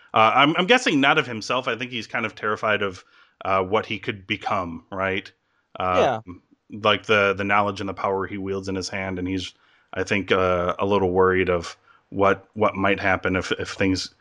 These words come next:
Speaker 1: turn bad. And if people have not been paying attention to Arrow, things, things have not been the greatest for him <laughs> in the last couple of seasons.
Speaker 2: No,
Speaker 1: Uh,
Speaker 2: no, he has had a pretty, pretty crappy life for about six <laughs> years.
Speaker 1: Yeah, um, things have not been,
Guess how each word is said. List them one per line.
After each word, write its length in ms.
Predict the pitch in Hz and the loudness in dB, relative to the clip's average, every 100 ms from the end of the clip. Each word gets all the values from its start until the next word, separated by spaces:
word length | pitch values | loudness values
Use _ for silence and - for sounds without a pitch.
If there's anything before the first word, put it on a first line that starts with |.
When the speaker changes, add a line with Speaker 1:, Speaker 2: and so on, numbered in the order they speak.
| - - _ _ | -20 -20 _ _
Speaker 1:
turn 220 | - 104 90 | -2 0 2
bad. 240 | 90 90 | 2 2
And 140 | 95 | 0
if 200 | 104 113 | 0 0
people 240 | - 175 143 | 2 4 4
have 140 | 131 | 4
not 180 | 123 110 | 4 2
been 120 | 110 | -2
paying 180 | 110 101 | -4 -4
attention 340 | 98 104 - | -4 -8 -6
to 80 | 95 | -8
Arrow, 180 | 90 92 | -4 -6
things, 340 | - 113 104 - - _ | -4 -4 -4 -12 -20 _
things 200 | - 226 180 | 0 2 2
have 140 | 131 | 2
not 240 | 123 131 117 | 2 2 2
been 120 | 120 | -2
the 60 | |
greatest 500 | 107 104 110 98 - | -2 0 0 0 -6
for 140 | - 98 | -8 -8
him 380 | 101 92 90 90 _ - | -6 -8 -10 -14 _ -16
<laughs> 160 | 120 - | -6 0
in 60 | |
the 140 | 175 160 | 2 4
last 340 | 151 156 - - | 4 2 -2 -8
couple 340 | 135 - 123 131 | -8 -6 -8 -8
of 80 | 139 | -10
seasons. 800 | - 131 131 110 98 98 87 - _ - - - | -8 -4 -4 -6 -8 -10 -14 -18 _ -20 -16 -2
Speaker 2:
No, 320 | 190 214 185 | 4 6 6
Speaker 1:
Uh, 20 | |
Speaker 2:
no, 200 | 180 151 | 4 2
he 200 | 151 180 | 0 0
has 160 | 175 156 | 0 0
had 240 | 160 156 | 0 2
a 80 | 139 | 0
pretty, 520 | - - 156 151 139 | -4 -4 -2 0 -2
pretty 260 | 127 - 160 | -6 -6 -6
crappy 420 | - 160 151 151 | 0 0 2 0
life 300 | 123 123 110 | 2 2 2
for 80 | - | -2
about 280 | 110 107 76 | -2 -2 -2
six 360 | - 127 117 127 | -4 -4 -6 -4
<laughs> 160 | 120 | 0
years. 460 | - 117 127 - - _ | 0 0 -4 -6 -18 _
Speaker 1:
Yeah, 420 | - 110 98 87 90 | -4 0 0 -2 -2
um, 520 | 107 101 101 101 110 - 113 117 | 2 4 2 -2 -8 -16 -16 -8
things 200 | 127 110 | -6 -6
have 100 | 101 | -6
not 200 | 101 87 | -6 -6
been, 280 | 95 90 | -8 -8